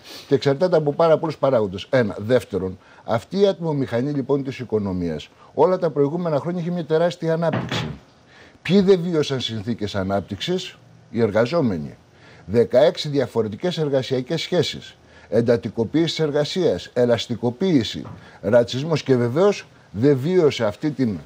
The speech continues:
ανάπτυξη και ο ελληνικός λαός που δεν μπορούσε να κάνει διακοπές, γιατί ήταν πανάκριβο, είναι ένα πανάκριβο σπόρο.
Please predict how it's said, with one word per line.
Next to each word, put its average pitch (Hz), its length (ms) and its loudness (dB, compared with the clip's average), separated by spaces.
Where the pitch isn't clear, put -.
ανάπτυξη 113 800 -2
και - 80 0
ο 131 40 6
ελληνικός 131 380 2
λαός 185 160 0
που 175 100 -6
δεν 185 120 4
μπορούσε 185 300 0
να 175 60 -2
κάνει 190 200 0
διακοπές, 190 640 0
γιατί 110 200 -2
ήταν 147 200 0
πανάκριβο, 131 540 0
είναι 165 120 -4
ένα 160 140 -4
πανάκριβο 170 520 -2
σπόρο. - 420 -2